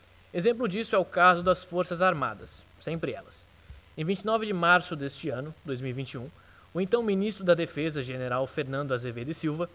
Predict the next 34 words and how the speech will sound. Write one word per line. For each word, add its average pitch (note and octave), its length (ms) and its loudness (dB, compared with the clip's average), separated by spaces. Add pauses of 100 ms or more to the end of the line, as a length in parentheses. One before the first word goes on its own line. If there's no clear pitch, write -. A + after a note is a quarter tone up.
(340)
pediu F3 240 0
demissão. F3 380 -2 (560)
Na A3+ 160 0
época, A3+ 460 -2
o C#3 60 -12
que G3 140 -6
se G3+ 140 -6
per-, F#3 220 0
re-, D#3+ 220 -2 (1600)
na G#3 140 -2
época, G#3+ 480 -2
o D#3 60 -8
que A3 140 -4
se G3 140 -2
repercutia G3 640 -2
ao D3+ 80 4
noticia-, C3 520 -6
no C3+ 140 -6
noticiário B2+ 420 -8
político F#3 420 -10 (400)
era G3 180 4
que G#3 120 -6
o A#3+ 40 -6
ministro A3+ 440 -2
seria A3+ 680 -2
de A3+ 80 -8
uma A3 240 2
ala A3+ 160 4
legalista A#3 640 2
das C3 160 -4
Forças C#3+ 280 -10
Armadas A#2+ 520 -4 (340)
e, A#3 60 -4
portanto, G#3 580 -2